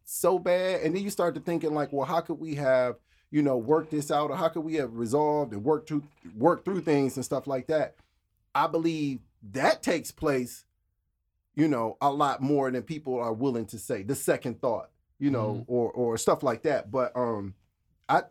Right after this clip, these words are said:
Speaker 1: I, I don't always need closure, but cl-, closure. But if it's somebody that I really cared about,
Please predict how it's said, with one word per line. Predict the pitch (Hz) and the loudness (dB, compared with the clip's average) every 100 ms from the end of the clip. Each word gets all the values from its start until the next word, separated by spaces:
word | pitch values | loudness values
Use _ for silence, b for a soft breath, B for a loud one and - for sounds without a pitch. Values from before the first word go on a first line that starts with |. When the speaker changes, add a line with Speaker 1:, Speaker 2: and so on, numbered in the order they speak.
| - | 0
Speaker 1:
I, | 196 - b b 202 | 0 -2 b b 0
I | |
don't | 285 - 165 | 2 4 4
always | 196 214 202 190 165 | 8 6 6 2 0
need | 190 190 | -6 -6
closure, | - 190 175 170 | -4 -2 -2 -2
but | 139 135 - _ - | -2 -4 -10 _ -20
cl-, | - - | -20 -2
closure. | 196 185 170 151 | 2 2 0 -2
But | 131 139 | 0 0
if | 196 | -2
it's | 190 | 0
somebody | 185 165 139 | 0 2 0
that | 131 | 0
I | 123 | -2
really | 117 160 139 | 0 0 0
cared | 147 143 151 | 2 2 4
about, | 151 156 151 - | 4 4 2 -2